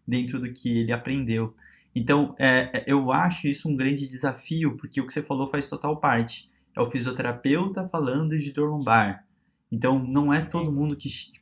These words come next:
Speaker 1: por causa desse background, né? A gente não veio do mesmo lugar necessariamente e acaba não conseguindo. A minha fala, eu sei que atinge umas pessoas, a do Rafa vai
Speaker 2: Sim.
Speaker 1: atingir outras, né? Porque a gente teve, é, históricos totalmente diferentes, né? Então,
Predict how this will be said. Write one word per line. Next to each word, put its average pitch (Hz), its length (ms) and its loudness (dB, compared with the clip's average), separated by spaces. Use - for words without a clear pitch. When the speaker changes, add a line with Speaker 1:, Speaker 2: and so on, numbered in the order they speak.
Speaker 1:
por 139 120 -4
causa 147 220 2
desse 147 220 -2
background, 139 640 0
né? 113 180 0
A 139 60 0
gente 117 200 -2
não 131 100 -4
veio 139 160 2
do 139 80 -2
mesmo 131 280 0
lugar 117 220 2
necessariamente 113 840 -2
e 123 80 0
acaba 131 380 2
não 127 180 -2
conseguindo. 135 720 -4
A 113 80 2
minha 131 260 2
fala, 135 280 2
eu 143 60 2
sei 143 140 0
que 139 140 -4
atinge 143 480 -2
umas 139 160 -2
pessoas, 160 640 -4
a 131 100 2
do 131 120 0
Rafa 120 240 0
vai 135 120 0
Speaker 2:
Sim. 123 60 -2
Speaker 1:
atingir 143 300 0
outras, 127 560 0
né? 113 160 2
Porque 131 180 -4
a 123 80 2
gente 120 260 -4
teve, 117 440 -2
é, 117 80 0
históricos 113 540 -6
totalmente 120 500 -4
diferentes, 110 580 -6
né? 107 100 -2
Então, 123 280 -4